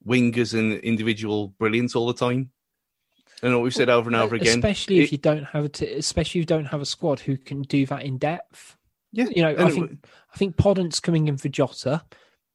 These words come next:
Speaker 2: has worked, but he's injured half the time.
Speaker 1: Yeah.
Speaker 2: We, we had Jimenez. He's got injured. What happens then?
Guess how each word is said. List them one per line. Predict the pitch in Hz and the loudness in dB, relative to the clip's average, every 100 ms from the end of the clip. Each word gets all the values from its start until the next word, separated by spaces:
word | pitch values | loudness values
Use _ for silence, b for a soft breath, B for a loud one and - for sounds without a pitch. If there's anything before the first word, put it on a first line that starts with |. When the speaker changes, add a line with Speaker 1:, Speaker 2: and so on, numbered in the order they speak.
| _ | _
Speaker 2:
has | - 143 143 | -4 -2 0
worked, | 139 151 135 - _ _ - | 2 2 -2 -12 _ _ -4
but | 165 | -2
he's | 156 | 0
injured | 139 143 151 | -2 -4 -4
half | 160 147 | -6 -6
the | - | -8
time. | - 160 160 160 _ _ _ _ _ _ _ _ _ _ _ | -4 -2 -2 -6 _ _ _ _ _ _ _ _ _ _ _
Speaker 1:
Yeah. | 131 131 - _ _ - - | 0 0 -2 _ _ -20 -2
Speaker 2:
We, | 185 - - | 0 0 0
we | 175 160 | 4 6
had | 165 - | 6 2
Jimenez. | 160 143 147 165 165 - - _ _ _ _ _ _ | -2 2 4 4 2 -2 -8 _ _ _ _ _ _
He's | 147 135 | -4 -2
got | 131 139 | -2 0
injured. | 139 156 151 - _ _ _ _ _ _ - | 2 4 2 0 _ _ _ _ _ _ -4
What | 135 - - | -4 -4 -4
happens | 135 - 127 131 | -6 -6 -8 -6
then? | 127 135 | -4 -6